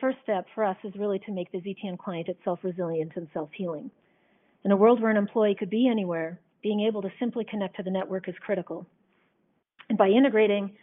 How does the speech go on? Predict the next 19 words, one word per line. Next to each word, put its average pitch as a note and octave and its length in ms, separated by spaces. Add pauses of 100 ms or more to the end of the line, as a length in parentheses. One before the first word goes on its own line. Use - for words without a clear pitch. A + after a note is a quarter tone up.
(180)
application G3 480
persistence A3 580
with F#3 120
NetMotion's F#3 640
endpoint A3+ 340
assets, G3+ 360 (640)
we D4 100
can D4 120
ensure C4 300
that G3+ 140
the G3+ 100
end F#3+ 100
user's F#3 300
ability F#3 560 (460)
to F3 80
connect C#4 400
is F#3+ 100
not F3+ 240
compromised. F3 560